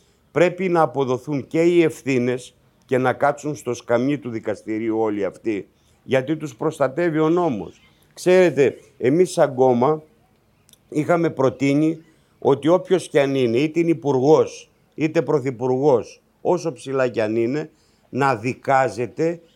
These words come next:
κατευθείαν από το δικαστήριο, όπως κάθε Έλληνας πολίτης. Όχι να πρέπει να ζητάει άδεια από τη Βουλή,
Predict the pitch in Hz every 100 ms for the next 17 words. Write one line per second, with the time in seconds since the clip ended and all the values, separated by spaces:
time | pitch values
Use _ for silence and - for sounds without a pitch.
0 | _ - 147 147 123 - 202 190 160 156
1 | 135 117 120 - 180 202 196 185 - 208
2 | 196 180 196 196 180 156 110 151 190 120
3 | 92 - _ _ _ - 190 208 208 202
4 | 180 147 - - 151 143 160 160 151 147
5 | 143 113 127 151 143 135 135 151 135 127
6 | 127 120 - 127 107 127 120 123 -